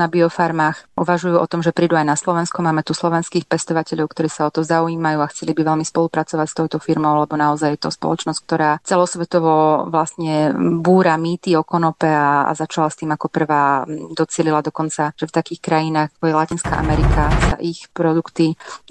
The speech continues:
a, používajú ako liečivá. Je to vlastne jediná firma, ktorá má, e, svoje extrakty zapísané v P D R. V Amerike má vlastne rôzne dcerské spoločnosti.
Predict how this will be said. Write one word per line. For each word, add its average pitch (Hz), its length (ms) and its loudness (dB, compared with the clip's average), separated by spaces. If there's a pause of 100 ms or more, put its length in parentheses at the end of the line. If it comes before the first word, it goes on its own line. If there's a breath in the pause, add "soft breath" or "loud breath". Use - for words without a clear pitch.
a, 165 80 2
používajú 160 480 2
ako 156 320 -2
liečivá. 151 720 0
Je 175 80 -6
to 160 160 -8
vlastne 147 800 -2
jediná 147 240 0
firma, 151 320 0
ktorá 151 240 -2
má, 147 320 0
e, 147 160 -6
svoje 160 320 0
extrakty - 480 -6
zapísané 151 480 -4
v 151 160 -8
P - 80 -8
D 151 240 2
R. 143 320 0
V - 80 -20
Amerike 156 560 0 (320)
má 160 160 0
vlastne 156 640 -2
rôzne 185 320 2
dcerské 170 300 0
spoločnosti. 165 560 -2